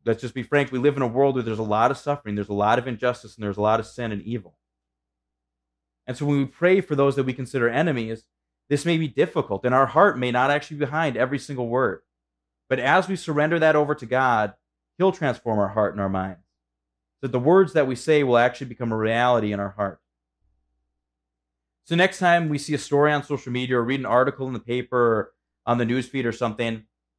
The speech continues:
and we see that so-and-so has fallen or so-and-so has, has faced some demise, the first thing we should do is sit and pray,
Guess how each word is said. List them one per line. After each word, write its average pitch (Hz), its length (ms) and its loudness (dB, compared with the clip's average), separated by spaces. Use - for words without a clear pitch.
and 127 120 -2
we 131 80 -2
see 151 200 -2
that 131 200 2
so-and-so 151 600 2
has 120 120 0
fallen 117 360 0
or 101 80 -2
so-and-so 131 580 0
has, 110 260 -4
has 110 160 -4
faced - 300 -2
some 123 160 -2
demise, 107 640 -2
the - 80 -10
first 175 240 0
thing 170 100 -2
we 160 80 -2
should 131 200 -12
do 135 160 -2
is 113 180 -4
sit 151 260 -2
and 113 180 -10
pray, 110 420 -2